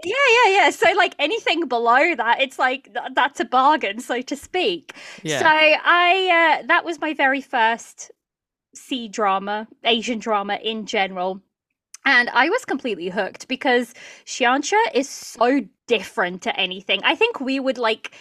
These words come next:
Speaker 1: equate it to something akin to, like, high fantasy in the West. And
Speaker 2: Yeah.
Speaker 1: that's what I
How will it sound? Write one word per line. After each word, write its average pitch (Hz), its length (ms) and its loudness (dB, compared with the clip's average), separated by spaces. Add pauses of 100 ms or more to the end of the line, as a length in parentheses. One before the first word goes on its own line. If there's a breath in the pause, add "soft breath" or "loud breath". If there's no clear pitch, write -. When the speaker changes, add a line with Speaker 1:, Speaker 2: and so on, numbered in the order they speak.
(220 soft breath)
Speaker 1:
equate 240 680 -4
it - 140 -2
to 240 100 -10
something 226 540 -4
akin 220 400 -6
to, 214 200 -6
like, 196 220 -4
high 214 380 0
fantasy 277 760 -6
in 349 140 0
the 349 100 -2
West. 349 560 -4 (360 loud breath)
And 269 160 2
Speaker 2:
Yeah. - 20 -2
Speaker 1:
that's 349 460 0
what - 200 -4
I 233 380 0